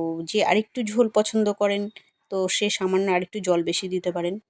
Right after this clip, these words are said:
ঠিক আছে? তবে বেশি ঝোল কিন্তু এর ভালো লাগে না, হালকা হালকা ঝোল ঝোল ভাব থাকে, সেইটা বেশ, বেশ ভালো লাগে। এবারে এটা একটা ঢাকনা দিয়ে ঢেকে দিতে হবে। দশ মিনিট বাদে আবার ঢাকনাটা খুলে চেক করে নিতে হবে যে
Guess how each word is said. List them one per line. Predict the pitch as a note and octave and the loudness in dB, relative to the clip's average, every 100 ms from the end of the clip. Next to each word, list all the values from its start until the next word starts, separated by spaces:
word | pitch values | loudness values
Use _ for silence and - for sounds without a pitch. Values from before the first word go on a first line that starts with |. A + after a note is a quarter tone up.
| _ _ A#3 | _ _ -6
ঠিক | A3+ | -4
আছে? | A3 | -2
তবে | F3+ G3 G#3+ | 2 4 6
বেশি | F3+ F#3 B3+ | 4 4 4
ঝোল | G#3 G3+ G#3+ | 4 4 4
কিন্তু | A3+ A3 A3 | 4 4 6
এর | G3+ | 6
ভালো | E3+ E3+ E3+ | 4 4 4
লাগে | E3+ E3+ | 4 2
না, | E3+ F#4 - _ _ _ | 2 0 -4 _ _ _
হালকা | - G3 F#3 - | -2 0 0 2
হালকা | G#3 G3+ G3 G#3+ G#3+ | 4 4 4 6 6
ঝোল | F#3 - F#3 F#3 | 4 2 2 4
ঝোল | G3 | 2
ভাব | G3 F3+ - | 2 0 -2
থাকে, | - G#3+ | -4 -2
সেইটা | F#4+ - F#3 F#3 | 0 2 4 4
বেশ, | F#3 F3+ | 4 4
বেশ | E3+ F3+ | 2 2
ভালো | E3 D#3+ | 0 -2
লাগে। | D#3 D3+ F3+ - - - - | 0 -2 -4 -10 -16 -14 -6
এবারে | G#3 A3 G#3+ | 0 2 2
এটা | G3 | 2
একটা | G3+ - G#3 | 0 0 -4
ঢাকনা | - - F3+ | -4 2 2
দিয়ে | F3+ A#3+ | 4 2
ঢেকে | F#3 E3 E3 | 2 4 2
দিতে | D3+ C#3+ | 2 -2
হবে। | D#3 C3 D3+ - _ _ _ _ _ _ _ _ _ _ _ _ _ _ _ _ _ - | -4 -6 -8 -16 _ _ _ _ _ _ _ _ _ _ _ _ _ _ _ _ _ -6
দশ | F3 E3+ - | 2 2 4
মিনিট | G#3 A3 G#3 | 4 4 4
বাদে | F#3+ F3 F#3 G3+ F#3 C#4 | 4 4 6 4 4 0
আবার | G3+ F3+ F3+ | 2 2 2
ঢাকনাটা | - E3+ F#3 F3 G3+ - | 0 2 4 4 2 0
খুলে | - G3 D#4+ B4 - _ - | 0 4 4 2 -12 _ -6
চেক | F3 - | -6 -6
করে | - E3+ E3 | -6 -2 0
নিতে | D#3 D3 | 0 0
হবে | E3+ E3 G#3+ | -2 2 2
যে | F#3 | 2